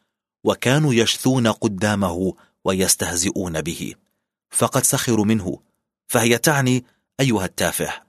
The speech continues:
أو "أيها الأحمق السخيف"، أو "أيها المغفل السخيف"، أو ما شابه ذلك. فهي كلمة يستخدمها شخص يزدري بآخر. هناك قصة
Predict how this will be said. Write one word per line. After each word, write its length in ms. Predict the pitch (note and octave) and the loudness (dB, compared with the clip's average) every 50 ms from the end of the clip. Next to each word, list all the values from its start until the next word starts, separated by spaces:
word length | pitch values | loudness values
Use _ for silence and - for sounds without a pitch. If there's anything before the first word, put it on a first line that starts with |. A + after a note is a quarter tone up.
| _ - | _ -4
أو 160 | G#2+ G2+ - | -2 0 2
"أيها 240 | C3 B2 G#2+ F2+ F2 | 2 2 2 0 0
الأحمق 460 | F2+ - - - - - F2 - - | -2 -2 -4 -4 -2 -2 -4 -2 -2
السخيف"، 580 | F2+ - - G2 - - A#2+ G#2+ F#2 - - - _ - - - - - - | 0 0 0 0 -2 -2 -2 -2 -2 -4 -6 -12 _ -20 -20 -20 -18 -8 -4
أو 240 | G#2 G#2 G2 F2+ F2+ | -2 0 0 0 0
"أيها 380 | - - C3 C3+ B2+ A2+ G#2+ A#2 | 0 0 0 2 2 2 2 2
المغفل 640 | A2 G#2+ A2 G#2+ G2 F2+ A#2 D3 - - C#3 A2 F#2+ | 0 2 2 0 2 2 2 0 2 0 0 0 2
السخيف"، 640 | F#2 - - - F#2 - A2+ G#2 F#2+ G2 - - - _ _ _ _ - | 0 0 0 0 -2 -2 -2 -2 -2 -2 -2 -6 -10 _ _ _ _ -2
أو 140 | C#3+ D3+ C#3 | -2 0 0
ما 160 | A#2+ A2 G2+ | 0 0 0
شابه 420 | F2+ - G2 F2+ D#2+ E2 D2+ D#2 D#2+ | 2 2 0 0 0 -2 -2 -4 -4
ذلك. 480 | D#2+ E2+ D#2+ C2+ A1+ - - - - _ _ _ _ _ _ _ _ - - - - - - | -4 -4 -6 -6 -8 -12 -18 -20 -20 _ _ _ _ _ _ _ _ -20 -16 -14 -14 -12 -4
فهي 320 | - C3 A#2+ A#2+ A#2+ A2 | -2 -2 0 2 2 0
كلمة 600 | - - G#2+ G#2+ C3+ D#3 E3+ D#3+ - - F3+ F3+ E3 - _ _ _ G#2 | 2 0 0 2 2 2 2 2 2 0 0 0 -2 -4 _ _ _ 0
يستخدمها 760 | A2 A2 - - - A2+ - A#2 B2 A#2+ A#2+ G2+ F2+ F#2+ | 0 0 2 0 -2 -2 0 0 0 0 0 0 -2 -2
شخص 440 | F#2 - - F3+ F3 - - - - | 0 0 0 0 0 0 0 -2 0
يزدري 720 | D3+ D3 C#3 A2 G2 A2 C3 A#2+ G#2 G#2 A#2+ A#2 A2+ G#2+ G2 | -2 -2 -2 -2 0 0 0 0 0 0 0 0 0 0 -2
بآخر. 640 | F#2+ G2+ - A2 A2+ A2 - - F2 - - - _ _ _ _ _ _ _ _ _ _ _ _ _ _ _ _ _ _ _ D#3+ | -4 -4 -2 -2 -4 -4 -4 -6 -8 -8 -10 -14 _ _ _ _ _ _ _ _ _ _ _ _ _ _ _ _ _ _ _ 0
هناك 320 | D#3+ F3+ G#3 F#3+ - C3 | 2 2 2 2 0 -2
قصة 800 | A#2+ - D3+ C#3+ - - C3 A#2+ - B2 A#2+ A#2+ A#2+ A#2+ A2+ | 0 2 2 2 2 2 0 0 0 0 0 2 2 0 -2